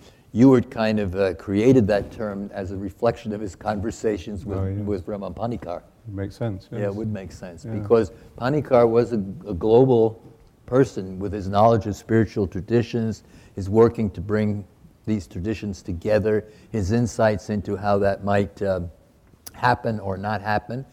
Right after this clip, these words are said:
Speaker 1: You didn't have to always agree with him. There are a lot of things that Panikar used, and I used to argue about,
Speaker 2: Mm.
Speaker 1: but that was his intention. That where he, that's
Speaker 2: Mm.
Speaker 1: where he was moving. And I think that's a very important,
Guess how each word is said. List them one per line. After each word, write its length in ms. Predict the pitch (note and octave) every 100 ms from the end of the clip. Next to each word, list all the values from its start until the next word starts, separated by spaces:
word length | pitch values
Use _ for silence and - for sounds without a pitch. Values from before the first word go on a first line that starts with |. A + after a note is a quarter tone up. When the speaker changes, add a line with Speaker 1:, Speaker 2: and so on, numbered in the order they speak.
| _ - -
Speaker 1:
You 80 | C#3
didn't 160 | C#3
have 140 | C#3 C#3
to 80 | B2
always 260 | C3 A2
agree 280 | G2+ G#2 C3+
with 160 | C3 F#2+
him. 140 | G#2+
There 100 | G#2
are 20 |
a 40 | G2
lot 140 | G2+
of 100 | A2+
things 300 | - G#2+ G#2 G2+
that 120 | G#2 - _ _ -
Panikar 480 | G#2+ A2+ A2+ G#2 G2+
used, 240 | G2+ - -
and 120 | G2+
I 100 | G2+
used 200 | G#2+ G2+
to 80 | -
argue 340 | G2+ C3+ A#2 G2+
about, 340 | D#2+ E2 F2+ - _ B2
Speaker 2:
Mm. 180 | G2+
Speaker 1:
but 180 | G2+ A2+
that 240 | C3+ D#3 -
was 200 | C3 A#2+
his 200 | B2+ A2
intention. 600 | A2 - B2+ A#2+ - D#2 F2+
That 180 | A#2
where 140 | A2 G#2
he, 120 | G2+ G#2
that's 220 | G#2+ G2
Speaker 2:
Mm. 40 | F#2+
Speaker 1:
where 120 | G#2
he 120 | G2+
was 200 | G2 F2+
moving. 380 | G2+ G#2 G#2 D2+ - _ _ -
And 140 | A2+ A2+
I 80 |
think 320 | A2 - B2 -
that's 360 | A#2+ - -
a 60 | G#2+
very 300 | G#2+ F3 F3+
important, 640 | C#3 - C#3 A#2+ G2 G2